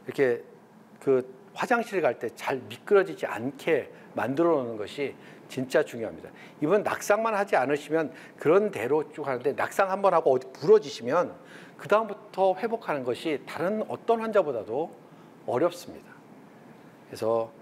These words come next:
낙상에 대한 것을 좀 관심을 두셔주시고,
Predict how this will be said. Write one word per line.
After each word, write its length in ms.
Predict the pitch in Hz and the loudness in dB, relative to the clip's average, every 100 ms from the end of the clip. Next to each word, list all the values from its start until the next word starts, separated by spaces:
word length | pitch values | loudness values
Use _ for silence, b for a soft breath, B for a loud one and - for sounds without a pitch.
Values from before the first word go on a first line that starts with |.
| B B - - - - - - - - | B B -20 -20 -20 -20 -20 -20 -20 -4
낙상에 520 | - - - 165 160 | -2 -2 2 2 4
대한 280 | 151 143 135 | 2 2 2
것을 360 | 120 110 127 120 | -4 -6 -8 -4
좀 260 | 131 123 127 - - - | -4 -4 -8 -18 -14 -10
관심을 380 | 104 - 123 | -8 -6 -6
두셔주시고, 800 | 117 - 104 - - - 131 113 | -6 -10 -10 -10 -14 -4 -2 -2